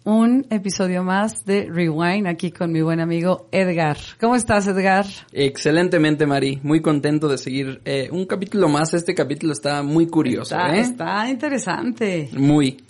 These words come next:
Speaker 1: A ver, empezando.
Speaker 2: Dime.
Speaker 1: Tú, en, en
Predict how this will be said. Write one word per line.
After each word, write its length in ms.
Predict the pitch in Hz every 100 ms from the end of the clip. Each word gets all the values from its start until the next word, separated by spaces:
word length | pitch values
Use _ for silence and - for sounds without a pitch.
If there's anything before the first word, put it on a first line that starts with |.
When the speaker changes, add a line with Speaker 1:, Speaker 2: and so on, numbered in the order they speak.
| -
Speaker 1:
A 120 | 190
ver, 240 | 208 202 160 -
empezando. 1000 | 226 226 226 233 240 208 185 151 123 - _ _ _ _
Speaker 2:
Dime. 200 | - 349
Speaker 1:
Tú, 60 | 415 466 - - _ _ _ _ _ -
en, 340 | 226 214 214
en 320 | 208 202 202